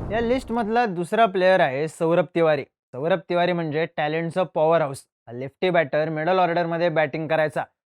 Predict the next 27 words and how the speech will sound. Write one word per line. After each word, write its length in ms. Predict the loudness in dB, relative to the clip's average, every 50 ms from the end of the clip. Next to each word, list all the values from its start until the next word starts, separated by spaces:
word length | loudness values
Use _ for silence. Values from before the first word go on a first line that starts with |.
| _ -6
दोन 80 | -4
हजार 200 | 0 2 2 2
आठमध्ये 560 | 4 4 4 2 2 -2 -2 0 0 0 0
विराट 300 | 0 0 0 0 0 -2 -2
कोहलीच्या 340 | -6 -4 -4 -4 -4 -4 -6
कॅप्टन्सीमध्ये 840 | -4 -4 -8 -10 -6 -4 -4 -4 -2 -2 -4 -4 -4 -4 -6 -6
भारतानं 500 | -6 -8 -8 -10 -8 -6 -6 -4 -4 -4 -6 -6
under 260 | -10 -6 -2 -2 -2 0
नाईन्टीन 360 | -2 -2 -2 -2 -4 -4 -2
वर्ल्ड 200 | -2 -4 -4 -2
कप 120 | -4 -4
जिंकला 360 | -4 -4 -6 -6 -2 0 2
होता. 260 | 2 2 2 0 -2 -2 -6 _ _ _ -12
सौरभ 240 | -8 -2 -2 -2 0 2
तिवारी 300 | 4 6 6 6 4 2 -2 _ _ _ _ _ -2
या 60 | -2
इंडियन 400 | 0 0 0 0 0 0 0 0
टीमचा 340 | -2 -2 -4 -2 -2 -2 0
मेंबर. 360 | 0 -2 -2 0 0 -2 -2 -4 _ _ _ _ _ -2
या 120 | 2 4
वर्ल्ड 260 | 4 4 4 4 2
कपमधल्या 420 | 0 -2 -2 0 -2 0 0 0 0
परफॉर्मन्सनंतर 920 | 0 -2 -8 -4 -4 -2 -2 -2 -2 -2 -2 -4 -6 -6 -6 -6 -6 -4
त्याला 220 | -2 -2 0 2 2
आयपीएलमध्ये 640 | 2 2 0 0 0 0 0 0 -2 0 -2 -2
चान्स 320 | 0 0 -2 -2 -2 -4 -4
मिळाला. 280 | -2 0 0 0 0